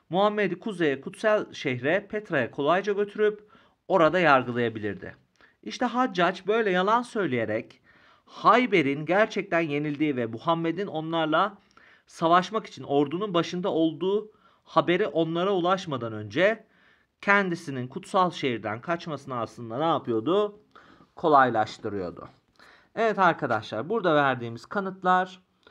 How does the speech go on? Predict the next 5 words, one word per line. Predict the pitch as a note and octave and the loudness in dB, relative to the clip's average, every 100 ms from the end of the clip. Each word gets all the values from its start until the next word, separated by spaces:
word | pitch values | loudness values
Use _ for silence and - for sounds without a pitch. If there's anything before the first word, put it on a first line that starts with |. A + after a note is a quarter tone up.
| _ _ - | _ _ -10
e, | C3 | -6
ek | C#3 C3 C3+ G#3 | -4 -4 -2 -4
kanıtlardır. | - E3 C3 C3 A#2 G#2 B2+ G3+ - - | -4 -6 -4 0 2 2 0 -6 -6 -6
Kendiniz | F3+ F3 C#3+ B2+ A2 | -2 -2 -2 -6 -4
de, | C#3+ F3 G3+ | -2 -2 -2